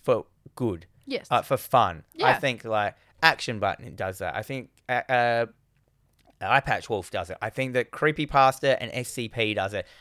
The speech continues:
Speaker 1: I think A R Gs do it.
Speaker 2: Mm.
Speaker 1: They, those augmented reality games. If you don't know what they are, they are the deepest of this shit. They are the next level of S C P. These are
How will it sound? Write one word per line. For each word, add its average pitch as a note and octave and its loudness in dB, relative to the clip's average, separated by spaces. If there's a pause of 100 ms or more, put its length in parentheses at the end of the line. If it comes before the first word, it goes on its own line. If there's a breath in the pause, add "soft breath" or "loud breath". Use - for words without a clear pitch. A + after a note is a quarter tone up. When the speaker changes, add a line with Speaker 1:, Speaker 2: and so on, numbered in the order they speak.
(200 soft breath)
Speaker 1:
I C3 2
think C4 2
A C#3 10
R D3+ 10
Gs B2+ 0
do G2+ 2
it. F2+ -4 (200)
Speaker 2:
Mm. B3 -6
Speaker 1:
They, A#2 4
those A2+ 2
augmented D3 4
reality A#2 4
games. G2+ -2 (340 soft breath)
If A2 -12
you B2 -2
don't E3 8
know D#3+ 8
what C3 6
they B2+ 10
are, B2+ 8 (560 soft breath)
they D3 8
are A#2+ 6 (640)
the A2+ -6
deepest A#2 0 (100)
of G2+ 0
this F#2+ -4
shit. - -6
They A#2+ 4
are A2+ 6
the A2+ -4
next C3 0
level B2 6
of A#2 2
S A2+ 2
C A2 -6
P. A2 -4
These C3 0
are B2 4